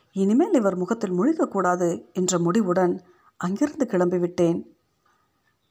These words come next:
சிசேரியன் மயக்கமாகவும் கிறக்கமாகவும் இருந்தது. குழந்தையை எடுத்து என்னிடம் காட்டினார்கள். "ஆம்பளையா, பொம்பளையா?" "ஆம்பளை பிள்ளை தான்"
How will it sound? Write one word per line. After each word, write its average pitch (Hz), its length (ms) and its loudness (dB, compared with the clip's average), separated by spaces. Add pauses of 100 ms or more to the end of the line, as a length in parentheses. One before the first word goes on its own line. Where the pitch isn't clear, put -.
சிசேரியன் 185 760 0 (560)
மயக்கமாகவும் 180 880 -2 (320)
கிறக்கமாகவும் 240 680 2
இருந்தது. 180 560 -2 (460)
குழந்தையை 214 460 2
எடுத்து 165 800 -4
என்னிடம் 180 420 -4
காட்டினார்கள். 180 840 -4 (840)
"ஆம்பளையா, 190 480 -2
பொம்பளையா?" 175 500 -2 (1080)
"ஆம்பளை 196 280 0
பிள்ளை 180 220 -2
தான்" - 340 -4